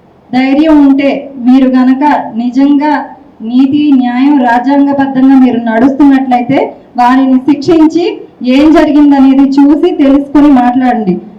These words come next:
దయచేసి ఇలాంటి విషయాన్ని రాజకీయం చేసి నన్ను అవమానించొద్దని, నాలాంటి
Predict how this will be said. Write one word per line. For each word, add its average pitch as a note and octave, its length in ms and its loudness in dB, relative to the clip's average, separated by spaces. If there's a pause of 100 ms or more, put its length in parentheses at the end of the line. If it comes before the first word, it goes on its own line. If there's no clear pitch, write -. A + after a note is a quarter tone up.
దయచేసి C#4+ 600 0
ఇలాంటి B3+ 760 -2
విషయాన్ని C#4 480 -2
రాజకీయం C#4+ 680 2
చేసి C#4 520 -2 (640)
నన్ను A#3+ 260 0
అవమానించొద్దని, C4+ 1000 0
నాలాంటి C4 800 -2